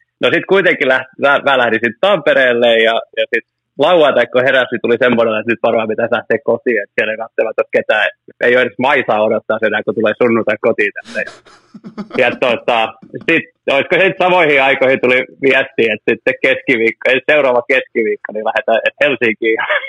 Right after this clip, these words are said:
<laughs> ja pidetään Ana kesäpäivät. Ja mä ajattelin, että nyt, nyt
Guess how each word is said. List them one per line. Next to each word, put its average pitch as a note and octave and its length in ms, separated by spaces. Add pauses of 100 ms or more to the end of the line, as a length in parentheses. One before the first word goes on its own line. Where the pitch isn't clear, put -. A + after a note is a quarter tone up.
<laughs> - 0
ja C#3 380
pidetään A#2 400
Ana A#2+ 280
kesäpäivät. A2 720
Ja - 40 (840)
mä A#2+ 140
ajattelin, A2 380
että A2 120
nyt, A#2+ 100 (320)
nyt B2+ 120